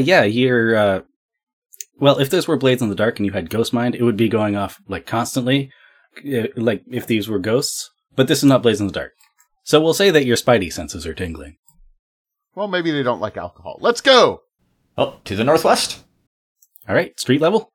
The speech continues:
Speaker 2: Now let's just stay on street level, and if we need to climb up again, we can.
Speaker 3: Yeah, street level would probably be safer to start.
Speaker 1: All right, so leaving the tavern, uh, you can tell that night is beginning to fall. It's getting dark. It's a very clear night, but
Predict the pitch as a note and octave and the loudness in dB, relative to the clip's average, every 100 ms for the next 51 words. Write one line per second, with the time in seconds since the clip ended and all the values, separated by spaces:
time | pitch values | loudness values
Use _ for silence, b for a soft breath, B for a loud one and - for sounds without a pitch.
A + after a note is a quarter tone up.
0 | - F3 F3+ C4 G4+ - C#4 B3 - - | -20 -14 -10 -8 -8 -8 -4 -4 -4 -2
1 | G#3 E3+ C#3+ - D3 C3+ D3+ D#3 C3+ C3+ | -2 -2 -6 -8 -6 -2 -2 -2 -8 -8
2 | C#3 C#3+ C#3 - C#3 A#2+ A#2 - G#2+ F2 | -8 -8 -10 -4 -2 -2 -4 -6 -10 -10
3 | F2+ E2+ D2 C#2 _ _ _ _ _ - | -16 -18 -18 -20 _ _ _ _ _ 0
4 | C3 G3 - G#3+ A3+ G#3+ F3+ D#3 C#3 - | 2 2 -2 -6 0 2 2 2 0 0
5 | C3+ A#2 G#2 F#2+ F2 - D#2 C#2+ - - | 2 4 2 -2 -6 -6 -8 -8 -12 -16
6 | - - - - - _ _ _ _ _ | -16 -14 -16 -16 -20 _ _ _ _ _
7 | _ - E3+ D#2 - - B2+ B2 A#2+ A#2+ | _ -6 -4 -4 -8 -2 4 6 4 2
8 | D3+ C3+ A2 - A#2 G2 G2+ G#2 G2 A2 | 2 2 0 0 -2 0 0 -2 -4 -12
9 | _ - F2+ E2+ D#2 D2+ G2 F#2 G#2+ F#2+ | _ -8 -6 -4 -6 -8 -8 -6 -4 -4
10 | E2 _ _ A#2 A2 F#2 E2+ F2 F2 E2 | -6 _ _ -2 -2 -2 -6 -6 -6 -6
11 | - - E2+ E2+ _ _ _ _ _ _ | -8 -4 -4 -4 _ _ _ _ _ _
12 | D3+ C3+ A2+ C3 F3 F3 A#3 - - - | 0 0 0 -2 -6 -2 2 2 0 0
13 | B2 C3 C#2+ D2 - _ _ _ _ A#2 | 0 0 -2 -8 -14 _ _ _ _ -2
14 | G#2+ G#2+ | -2 -4